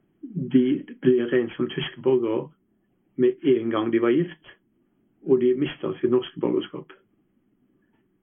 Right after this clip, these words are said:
Mange av de ble da satt i, eh, i leir, interneringsleir, som tyskere,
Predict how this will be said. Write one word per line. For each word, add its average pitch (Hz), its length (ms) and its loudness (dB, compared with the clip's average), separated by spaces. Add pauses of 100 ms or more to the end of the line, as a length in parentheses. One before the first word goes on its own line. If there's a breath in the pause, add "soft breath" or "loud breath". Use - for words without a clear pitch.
(240)
Mange 143 200 4
av 104 80 0
de 117 140 4
ble 120 260 2
da 120 160 0 (120)
satt - 280 -4
i, 117 300 4
eh, 117 160 -2 (720 loud breath)
i 127 100 6
leir, 117 320 2
interneringsleir, 127 800 2 (440)
som 120 220 2
tyskere, - 480 0